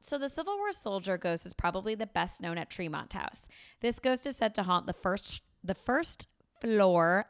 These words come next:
<laughs> lobby, the bar, the dining area, and the offices, um, of Tremont House.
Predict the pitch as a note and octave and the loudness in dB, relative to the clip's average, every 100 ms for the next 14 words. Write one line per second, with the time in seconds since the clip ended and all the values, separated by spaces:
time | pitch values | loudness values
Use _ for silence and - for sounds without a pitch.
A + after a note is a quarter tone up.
0 | - F3+ - _ _ F#3+ G3+ C4 B3+ F3+ | -4 -8 -8 _ _ -4 2 2 2 0
1 | E3 F3 F#4 - - - - - F3+ G3 | -2 -2 -4 -10 -14 -14 -18 -16 -2 0
2 | G3 G#3 E3+ D#3 D#3 G#3 - G3 F#3+ G3 | 4 8 8 8 6 4 -2 -2 2 2
3 | A3 G#3+ F#3 F3 F3 E3+ E3+ - - F#3+ | 0 -2 0 0 2 2 0 -4 -2 0
4 | F3+ - F3+ - E3+ - D#3+ D#3+ - - | 0 2 2 0 -6 -4 -4 -6 -10 -4
5 | F3 D#3+ D3+ D3 - F3+ E3+ - E3 E3+ | 0 2 0 -4 -6 -6 -6 -6 -8 -8
6 | - F3 G1+ - | -8 -8 -8 -8